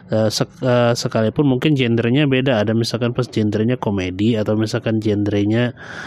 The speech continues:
em, apa ya, action atau misalkan genrenya jauh lebih serius kayak gitu, beda-beda genre, tergantung lu sukanya apa, apa gitu.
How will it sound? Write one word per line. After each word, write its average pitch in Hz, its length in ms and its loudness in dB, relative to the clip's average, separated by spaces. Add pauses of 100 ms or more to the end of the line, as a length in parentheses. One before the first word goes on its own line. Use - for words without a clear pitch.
(240)
em, 110 880 2 (1500)
apa 135 480 0
ya, 120 240 2 (1200)
action 131 720 2
atau 120 160 0
misalkan 120 560 0
genrenya 120 640 2
jauh 113 160 4
lebih 110 160 0
serius 117 640 2
kayak 107 240 0
gitu, 123 80 -2
beda-beda 110 480 0
genre, 117 320 0
tergantung 131 400 2
lu 165 160 4
sukanya 131 400 0
apa, 120 400 -2
apa 117 320 -2 (160)
gitu. 101 240 -4